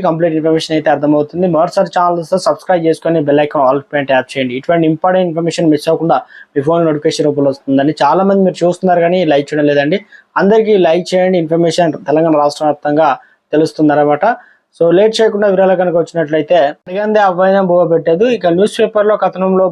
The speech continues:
భాగంగా ఈ రోజు అన్నదాతలకు సంబంధించి భరోసా అండగా పోరాటం చేస్తుంది, అనగా రైతు బంధు కావచ్చు, రైతు రుణమాఫీ. దీనికి సంబంధించి ఎండుతున్న పంటలు రైతన్నలు కన్నీరు పెట్టున్నారు. సాగునీరు వచ్చే అవకాశం కూడా ఇన్నా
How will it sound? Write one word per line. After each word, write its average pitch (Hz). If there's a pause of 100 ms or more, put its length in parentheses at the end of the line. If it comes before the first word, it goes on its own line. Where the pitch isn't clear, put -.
భాగంగా 175 (520)
ఈ 196
రోజు 202 (140)
అన్నదాతలకు 185
సంబంధించి 160 (280)
భరోసా 156 (200)
అండగా 156 (160)
పోరాటం 147 (100)
చేస్తుంది, 151
అనగా 151 (120)
రైతు 156
బంధు 165
కావచ్చు, 151 (140)
రైతు 147
రుణమాఫీ. 147 (540)
దీనికి 220
సంబంధించి 208 (640)
ఎండుతున్న 220 (160)
పంటలు 190 (180)
రైతన్నలు 185
కన్నీరు 170
పెట్టున్నారు. 165
సాగునీరు 202
వచ్చే 180
అవకాశం 170
కూడా 170 (520)
ఇన్నా 165